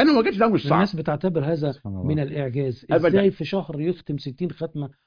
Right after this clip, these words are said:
Speaker 2: وأربعين ختمة؟
Speaker 1: أبدًا.
Speaker 2: حضرتك بتقول ده م-، م-،
Speaker 1: لا، ومش،
Speaker 2: مش
Speaker 1: وده
Speaker 2: ممكن.
Speaker 1: حقيقي.
Speaker 2: أيوة،
Speaker 1: لأن مش،
Speaker 2: محتمل
Speaker 1: أنا
Speaker 2: يعني.
Speaker 1: عايز، أنا عايز أقول حاجة والله،
Speaker 2: مم.
Speaker 1: بس أنا يعني مش عايز أقولها، لأن برضه أنا مش عايز أقولها عن نفسي.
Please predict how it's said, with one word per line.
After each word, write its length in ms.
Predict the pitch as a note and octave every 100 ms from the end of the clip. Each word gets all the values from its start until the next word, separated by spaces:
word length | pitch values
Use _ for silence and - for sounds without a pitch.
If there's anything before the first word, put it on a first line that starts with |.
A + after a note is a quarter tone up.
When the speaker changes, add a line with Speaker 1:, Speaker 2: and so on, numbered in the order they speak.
| _
Speaker 2:
وأربعين 360 | D3 C#3 C3+ D#3+
ختمة؟ 440 | - D3 C3+ C3
Speaker 1:
أبدًا. 340 | D#3+ C3+ A#2 G2
Speaker 2:
حضرتك 340 | D3+ E3 F#3+ E3+
بتقول 500 | D3+ G3 G3 E3+ C#3
ده 120 | F#3
م-، 40 |
م-، 300 | F#3 D#3 D#3 D#3
Speaker 1:
لا، 200 | E3 F3
ومش، 300 | E3+ E3+ D3
Speaker 2:
مش 100 | C#3+
Speaker 1:
وده 280 | D#3 D#3 C#3
Speaker 2:
ممكن. 20 |
Speaker 1:
حقيقي. 540 | - E3 F#3 E3+ G2+ - _
Speaker 2:
أيوة، 200 | D3 D3
Speaker 1:
لأن 220 | D3 E3+ F3+ F3+
مش، 60 |
Speaker 2:
محتمل 140 | G#3 F#3+
Speaker 1:
أنا 120 | D#3+
Speaker 2:
يعني. 200 | G3 B2+
Speaker 1:
عايز، 280 | G3 G#3 D3+
أنا 240 | - F#3+
عايز 200 | F3+ G3
أقول 200 | F#3 G3
حاجة 300 | - G3 F#3+
والله، 280 | E3+ E3 F3+
Speaker 2:
مم. 60 | F3
Speaker 1:
بس 220 | F3 E3
أنا 320 | F3 E3+ D#3+
يعني 240 | E3+ D#3+ D#3
مش 160 | D#3+
عايز 220 | D3 F3
أقولها، 260 | D3 F3+ D3+
لأن 200 | D#3 D#3
برضه 240 | E3 D3+
أنا 160 | D3+ E3+
مش 140 | D#3+
عايز 180 | - B3+
أقولها 160 | F#3+ G3
عن 140 | C#3+
نفسي. 360 | C#3 A#2+ -